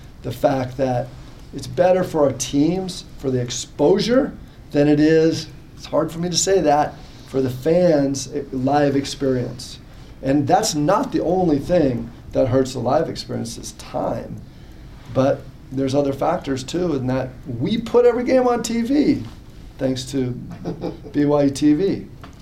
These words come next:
I like that. B Y U, this goes to the argument of B Y U n-, Cougar Nation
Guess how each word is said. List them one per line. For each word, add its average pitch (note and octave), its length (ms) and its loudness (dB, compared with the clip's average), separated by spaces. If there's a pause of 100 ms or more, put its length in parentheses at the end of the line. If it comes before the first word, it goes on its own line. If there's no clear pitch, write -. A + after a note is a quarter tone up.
(320)
I D#3 260 4
like G3 460 4
that. B2+ 320 0 (440)
B E3 180 6
Y E3+ 200 6
U, E3 240 6
this E3+ 200 2
goes D3 260 4
to C3+ 100 -4
the C#3 100 6
argument C#3 420 4
of A#2+ 100 -4
B D#3 140 6
Y D#3 220 6
U C#3 420 6 (360)
n-, B2+ 240 4
Cougar D#3 360 4
Nation D3 840 2